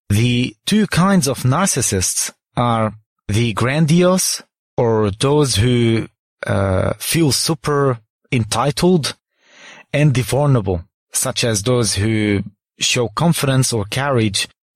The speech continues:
to impress or intimidate, but feel weak and helpless under that mask. So those vulnerables, they use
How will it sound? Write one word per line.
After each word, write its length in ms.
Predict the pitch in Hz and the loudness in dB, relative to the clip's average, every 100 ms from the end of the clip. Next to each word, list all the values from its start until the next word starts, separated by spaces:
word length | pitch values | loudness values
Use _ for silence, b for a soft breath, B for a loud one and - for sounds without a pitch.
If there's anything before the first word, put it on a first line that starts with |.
| - | -4
to 200 | 120 127 | -2 0
impress 580 | 131 107 123 143 135 - - | 0 0 0 -2 -2 -4 -6
or 180 | 113 107 | -6 -2
intimidate, 600 | 117 107 135 123 104 95 _ | -2 0 0 0 -2 -4 _
but 260 | 127 139 123 | -4 -4 -4
feel 320 | - 226 180 | -2 0 0
weak 400 | 110 165 127 - | 2 2 0 -2
and 440 | 117 107 107 107 - | 0 2 2 2 2
helpless 760 | 113 190 190 - 98 - - - | 2 2 0 0 -2 -4 -8 -6
under 260 | 120 110 | -4 -2
that 240 | 101 117 110 | -2 -2 0
mask. 720 | 107 107 110 85 - - - _ _ - | 2 2 0 -2 -4 -10 -16 _ _ -8
So 200 | - 147 | -4 -4
those 480 | 110 160 208 170 - - | -2 0 2 0 -4 -6
vulnerables, 680 | 104 147 196 190 135 120 - | -2 0 2 2 2 2 0
they 160 | 139 | 0
use 440 | 127 120 185 220 | 2 4 4 2